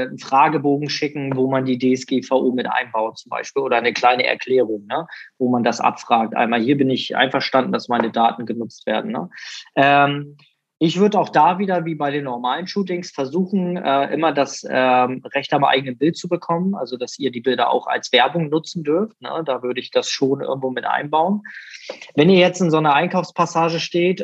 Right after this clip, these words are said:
äh, dann können wir natürlich vorher kein Formular irgendwie online ausfüllen lassen. Da müsst ihr natürlich kleine Zettel fertig machen, vorgedruckt, wo die Leute einfach ihren Namen eintragen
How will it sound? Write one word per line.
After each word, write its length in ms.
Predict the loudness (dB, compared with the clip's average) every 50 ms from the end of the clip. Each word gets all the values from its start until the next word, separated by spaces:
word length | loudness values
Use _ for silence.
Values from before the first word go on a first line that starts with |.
| -2 -2
äh, 400 | 0 2 2 2 4 2 2 2
dann 220 | 2 0 0 0 -2
können 200 | -4 -2 -2 0
wir 40 | 0
natürlich 340 | -2 -2 -4 -10 -12 -12
vorher 360 | 0 2 4 4 4 4 0 -2
kein 480 | -2 -4 -4 -2 -4 -8 -12 -12 -18 -6
Formular 720 | -4 -4 -2 -2 -2 0 2 4 4 6 6 6 6 4
irgendwie 360 | 4 0 -2 -2 -2 -2 0 2
online 420 | 0 0 2 2 0 2 4 2
ausfüllen 420 | 2 2 2 -2 -2 -2 -2 0
lassen. 380 | 2 0 -2 0 -4 -8 -8 -8 -16 -20 -20 -20 -20 _ _
Da 340 | 4 6 6 6 6 4 2
müsst 220 | -2 -6 -4 -4 -4
ihr 60 | -4
natürlich 360 | -4 -4 -4 -6 -8 -8 -6
kleine 320 | -4 -2 -2 -2 -2 -4 -8
Zettel 300 | -6 -6 -4 -4 -4 -2
fertig 400 | -2 -4 -2 -2 -6 -8 -4 -2
machen, 480 | -2 -2 0 -2 -4 -2 -4 -6 -10 _ _ _ _ _
vorgedruckt, 680 | _ 4 4 6 4 2 2 4 4 4 4 4 -2 -2
wo 80 | 0 2
die 140 | 2 6
Leute 280 | 6 6 6 6 4 2
einfach 200 | 2 2 2 0
ihren 220 | 0 0 -2 0
Namen 260 | 2 2 2 2 2 0
eintragen 760 | 0 -2 -2 -4 2 4 6 6 6 6 4 0 -6 -8